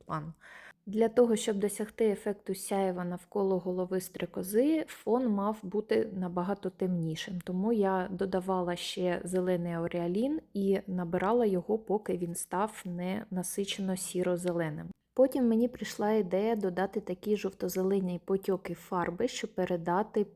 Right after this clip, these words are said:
певну отруйну атмосферу. Мені здається, вдалося. Ось так виглядало моє робоче місце, коли я вчора знімала ці відео.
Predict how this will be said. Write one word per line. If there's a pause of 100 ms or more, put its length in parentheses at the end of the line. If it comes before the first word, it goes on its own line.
певну
отруйну
атмосферу. (140)
Мені
здається, (100)
вдалося. (360)
Ось
так
виглядало
моє
робоче
місце,
коли
я
вчора
знімала
ці
відео.